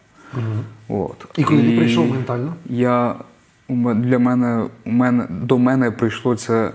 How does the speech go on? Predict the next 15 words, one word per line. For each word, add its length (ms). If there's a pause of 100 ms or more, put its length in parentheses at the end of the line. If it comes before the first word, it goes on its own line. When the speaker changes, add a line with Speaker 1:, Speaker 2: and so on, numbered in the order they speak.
(180)
Speaker 2:
розуміння 640
лише 300
десь 340
на 140
сімсотому 600
кілометрі. 560
Це 160
я 60
вже 180
десь 280 (1300)
більше 320
місяця 400
вже 160
йшов. 300 (200)
Speaker 1:
Мгм. 420